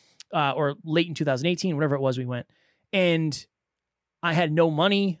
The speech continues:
I was living on credit cards at this point. It was just, there was a lot of stress in my life. So I remember we, was this the time? I don't know. I'm getting all the stories confused. I don't remember.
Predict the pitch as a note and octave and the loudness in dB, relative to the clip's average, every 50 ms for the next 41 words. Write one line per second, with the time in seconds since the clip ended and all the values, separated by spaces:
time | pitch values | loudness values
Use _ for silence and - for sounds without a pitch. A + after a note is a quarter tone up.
0 | _ _ - D3 C#3+ B2+ C#3 E3+ D#3+ D3 D3 C3+ C3 - - F#3+ F3+ - - F3+ | _ _ -6 -4 -2 2 2 2 2 2 0 -4 -4 -2 -2 -2 -2 -2 0 0
1 | E3+ E3+ E3+ D#3 D#3 - E3 C#3+ - - E3 E3 D#3 D#3+ F3 F#3+ E3 F#3 F#3 - | 2 2 2 0 -4 -6 -8 -8 -6 -4 -2 -2 -2 -2 -2 -2 -2 -2 -4 -2
2 | - G3 F#3+ F#3 F3 E3+ E3 E3+ E3+ E3+ D3+ - - - D#3 C3 - C#3+ C#3 B2 | 2 4 4 4 4 2 2 2 2 0 -2 -2 -2 -2 -2 -2 -2 -6 -8 -8
3 | A2+ - - - - _ _ _ _ _ _ _ _ _ _ _ _ _ _ _ | -10 -12 -14 -18 -20 _ _ _ _ _ _ _ _ _ _ _ _ _ _ _
4 | _ _ - - - G#3 G3 F#3 F#3 F3 D#3+ D#3+ - _ _ _ _ _ _ - | _ _ -6 0 2 4 4 6 4 4 0 -2 -6 _ _ _ _ _ _ -2
5 | F3+ F3+ F#3 G#3 A#3 C4 C4+ D4 C4 G#3+ G#3+ G#3 G3+ F#3+ F3+ E3 C#3+ C3 _ _ | 0 0 2 2 2 4 4 2 2 4 4 4 4 4 2 2 0 -2 _ _
6 | _ _ _ _ _ _ _ _ _ _ _ _ _ _ _ _ _ _ _ _ | _ _ _ _ _ _ _ _ _ _ _ _ _ _ _ _ _ _ _ _
7 | _ _ _ - - - G3 G#3 - - D4 C#4 - - D4+ - - C4 C4+ C4+ | _ _ _ -20 -8 -2 -2 0 0 0 0 -2 -2 -4 -6 -6 -4 -2 0 0
8 | C4 A3+ G3 B3 C4 A#3 G#3 G3+ F3+ C#3+ C3+ D3+ E3 A#3+ A3+ G#3+ A3 G#3 F#3+ E3 | 0 0 0 0 2 2 2 2 2 2 0 0 2 2 2 4 4 4 4 4
9 | D3+ - - - E3 E3 D#3+ D3+ C#3 - C#3+ B2 - - D3 C#3 B2 C#3 D#3 F#3 | 2 0 0 0 0 2 2 0 0 -2 -4 -6 -4 -2 -2 -2 0 0 0 0
10 | F3+ G3 D#3+ D3+ C#3+ C3+ A#2+ - - | 0 0 0 0 0 0 -4 -8 -12